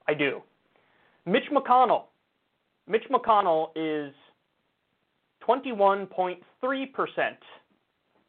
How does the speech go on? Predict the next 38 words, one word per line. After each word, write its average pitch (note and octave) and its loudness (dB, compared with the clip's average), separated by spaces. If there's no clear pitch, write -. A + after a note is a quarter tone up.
So D#3+ -4
he's F3+ -2
significantly G3+ -4
lower F3+ 2
than E3 -4
Pelosi, G#3 -2
although D3 2
him D#3+ -4
and D3+ -4
Pelosi F#3+ -2
are C#3+ 0
both D#3 0
in E3+ -8
the E3 -6
twenties. D#3 -2
Now, D#3+ 4
perhaps A#3 2
this G#3 -10
is F#3+ -6
the F3 -6
most E3+ -2
interesting, C#3 -14
but D#3+ 4
if E3+ -6
you F#3+ -10
go A3 6
over G3+ 0
to G3+ -8
the E3+ -6
Economist, F#3 -4
uh, C#3+ 4
YouGov E3 0
poll D3+ 0
that D3 -8
just C4+ -2
came F3+ -4
out, D3 2
uh, - 0